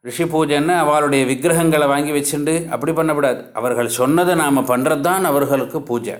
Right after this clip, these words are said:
அப்படி சொல்லியிருக்கா ரிஷிகள்லாம். அப்படி அவர்கள் சொன்ன வழியில நாம் செய்யணும். செய்ய-, செஞ்சாதான் அடுத்த தலைமுறை ஆரோக்கியமான தலைமுறையாக நமக்கு கிடைக்கும்.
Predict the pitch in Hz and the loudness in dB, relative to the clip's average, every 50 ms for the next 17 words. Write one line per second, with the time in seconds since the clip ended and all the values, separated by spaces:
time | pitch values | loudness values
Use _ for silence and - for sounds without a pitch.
0 | - - - - - _ _ _ _ _ _ _ _ _ _ _ _ _ _ _ | -14 -20 -20 -20 -20 _ _ _ _ _ _ _ _ _ _ _ _ _ _ _
1 | _ _ _ _ _ _ _ _ _ _ _ _ _ _ _ _ - 104 - - | _ _ _ _ _ _ _ _ _ _ _ _ _ _ _ _ -16 -16 -14 -6
2 | 185 175 175 175 165 160 147 143 131 - - 147 139 147 170 170 170 160 156 143 | 0 2 4 4 4 4 4 2 0 0 -2 -2 0 2 2 2 2 2 2 2
3 | 131 120 120 - 156 139 147 143 139 135 143 143 - - - _ - 127 120 135 | 2 0 -2 -2 -2 0 0 0 0 0 -2 -4 -6 -12 -20 _ -14 -12 -6 -2
4 | 151 135 120 131 135 127 131 127 120 - 123 131 143 170 175 156 151 151 165 170 | 0 2 2 2 2 2 0 0 -2 -2 -2 -2 0 0 2 2 2 2 2 2
5 | 175 175 170 160 139 131 131 117 - 135 135 143 143 123 - - - - 135 131 | 2 4 4 2 2 0 -2 -2 -4 -2 -2 -2 -2 -2 -6 -10 -14 -10 -6 -4
6 | 139 147 143 143 139 - 143 139 139 151 156 151 151 175 185 175 143 139 143 - | -4 -4 -4 -4 -2 -2 -2 0 0 0 0 2 2 2 2 2 2 0 -2 -4
7 | - - - - - _ _ _ _ _ _ _ _ _ - - 113 135 180 208 | -8 -18 -20 -20 -20 _ _ _ _ _ _ _ _ _ -8 -2 -2 0 0 -2
8 | 214 - 254 247 247 247 156 147 156 156 160 165 185 156 123 127 143 160 175 180 | 0 0 0 0 0 0 0 0 0 0 2 2 2 4 4 2 2 2 2 0
9 | 175 156 143 175 165 165 165 165 165 180 190 185 156 143 143 143 143 139 135 135 | 0 -2 -2 0 0 2 2 2 2 0 0 0 0 0 0 2 0 0 0 2
10 | 139 139 170 165 160 151 131 120 120 120 120 123 151 160 151 123 104 95 - - | 2 2 2 2 2 0 2 0 -2 -4 -6 -4 -2 -2 -2 -2 -2 -4 -10 -14
11 | - - - 127 127 139 139 - - 117 - | -18 -8 -4 -2 -2 -2 -2 -4 -10 -16 -16